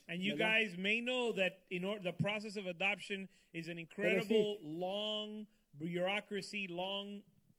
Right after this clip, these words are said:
Speaker 1: drawn-out process.
Speaker 2: Hay un, una fila de, de parejas en línea esperando con todo el amor en su corazón
Speaker 1: There's a long list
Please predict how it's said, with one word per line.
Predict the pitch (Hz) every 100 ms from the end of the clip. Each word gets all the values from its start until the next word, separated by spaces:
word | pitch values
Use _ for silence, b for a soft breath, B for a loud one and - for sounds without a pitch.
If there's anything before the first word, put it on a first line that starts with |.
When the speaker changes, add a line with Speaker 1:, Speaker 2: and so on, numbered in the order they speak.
| -
Speaker 1:
drawn-out | 156 185 190 180
process. | 185 170 147
Speaker 2:
Hay | 180 208
un, | 247 240 233 220
una | 226 240 220
fila | - - 262 240 220 -
de, | 170 180
de | 170 165 180
parejas | 170 170 226 226 175 170 160 - 185
en | 170 170
línea | 240 254 196 180 170
esperando | 175 165 190 180 214 233 196 180
con | 175 165
todo | 226 247
el | 240
amor | 190 175 220 233 220
en | 196 185
su | - 160
corazón | 165 160 151 - 220 202 156 196 - _ b b
Speaker 1:
There's | 202 196
a | 214
long | 202 214 233 220
list | 214 240 233